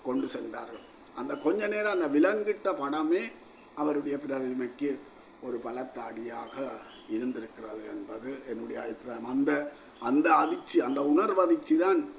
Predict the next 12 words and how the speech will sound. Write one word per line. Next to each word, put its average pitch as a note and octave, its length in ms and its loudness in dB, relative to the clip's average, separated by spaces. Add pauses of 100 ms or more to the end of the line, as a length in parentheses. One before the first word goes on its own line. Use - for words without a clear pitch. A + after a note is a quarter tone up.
(300)
அவருக்கு C#3 720 2 (120)
அவருடைய C3 380 -2
நோயை C#3+ 560 0 (260)
அதிகரிச்சிருக்கிறது B2 1000 -2
என்ற A2+ 200 -6
கருத்தும் A#2 680 -2 (180)
இருக்கின்றது. B2+ 720 -2 (380)
அந்த C#3 180 -2
கருத்திலேயும் C3+ 720 -4 (320)
உண்மைகள் B2+ 400 -4
இருக்கலாம் A#2 540 -8
என்று A#2 420 -10